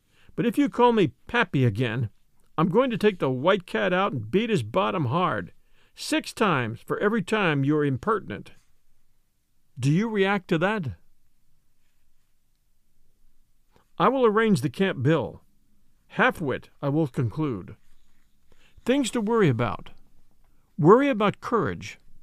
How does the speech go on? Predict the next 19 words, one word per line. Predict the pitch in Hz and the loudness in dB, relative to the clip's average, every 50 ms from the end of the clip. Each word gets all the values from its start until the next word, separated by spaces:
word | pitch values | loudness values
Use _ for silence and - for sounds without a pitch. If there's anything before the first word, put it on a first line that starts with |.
| - - - - - _ - - - - - - | -20 -20 -20 -20 -20 _ -20 -20 -20 -20 -10 0
Worry | - 160 233 269 247 180 | 4 4 6 8 6 6
about | 151 135 156 151 - | 6 6 2 0 -2
cleanliness. | - - 240 247 220 175 135 117 92 80 - - - - - _ - - - _ _ - - - - - - | -4 -2 -2 0 0 0 0 -2 -4 -8 -10 -12 -12 -14 -16 _ -20 -20 -20 _ _ -20 -20 -20 -20 -14 -4
Worry | - 139 143 151 165 | 2 4 6 6 6
about | 175 160 185 185 170 | 4 4 2 0 0
efficiency. | 143 - - 262 - - - 123 - - - - - - - - _ _ _ _ _ _ _ _ _ _ _ - - | 0 0 0 -2 -2 0 -4 -4 -6 -6 -10 -12 -12 -14 -18 -20 _ _ _ _ _ _ _ _ _ _ _ -4 4
Worry | 156 226 277 294 | 4 4 6 4
about | 262 208 233 196 120 | 2 2 0 0 2
horsemanship. | 120 208 226 202 - - 139 120 104 - - 80 - - - - - _ _ _ _ _ - - - - _ _ _ _ _ - - _ _ _ _ _ _ _ _ _ _ _ _ - - _ | 2 2 0 0 0 -2 -4 -4 -4 -4 -6 -8 -10 -10 -18 -20 -20 _ _ _ _ _ -20 -20 -20 -20 _ _ _ _ _ -20 -20 _ _ _ _ _ _ _ _ _ _ _ _ -20 -16 _
Things | - 208 226 220 185 120 107 | 4 4 6 6 4 4 4
not | 143 151 180 226 254 226 - _ - | 4 4 4 4 2 0 -2 _ -2
to | 160 135 | 0 2
worry | 117 113 120 117 113 107 | 4 4 4 2 2 0
about. | 101 92 101 98 101 98 - - - _ - - - - - - - _ _ _ _ _ _ _ _ _ - - - _ _ _ | -2 -4 -8 -10 -10 -12 -14 -18 -20 _ -20 -20 -20 -20 -20 -20 -20 _ _ _ _ _ _ _ _ _ -20 -20 -20 _ _ _
Don't | - 247 294 294 247 196 | 2 2 4 2 0 -2
worry | 185 214 269 285 240 175 139 | 0 0 2 4 4 2 2
about | 127 127 131 127 - - | 2 0 0 -2 -2 -4
popular | - - 208 - - 175 165 139 131 120 | -2 -2 -2 -2 0 0 2 4 4 2
opinion. | 98 - - 180 190 160 117 - - 87 | 2 0 -2 -2 -2 -2 -4 -6 -10 -14